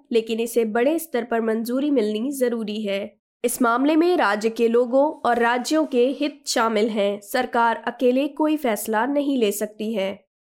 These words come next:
वहीं मेघालय के उप मुख्यमंत्री प्रेस्टोन ताइसोंग ने कहा कि जिन इलाकों की हम पहले ही जांच कर चुके हैं, उन पर हम लगभग सहमति पर पहुंचने वाले हैं।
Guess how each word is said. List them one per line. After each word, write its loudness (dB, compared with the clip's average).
वहीं 2
मेघालय 2
के 0
उप 2
मुख्यमंत्री -2
प्रेस्टोन 0
ताइसोंग 0
ने 2
कहा 0
कि -6
जिन 0
इलाकों 0
की -4
हम -4
पहले -4
ही -4
जांच -2
कर -2
चुके -4
हैं, -6
उन 2
पर -2
हम -4
लगभग -4
सहमति -2
पर -4
पहुंचने -2
वाले 0
हैं। -6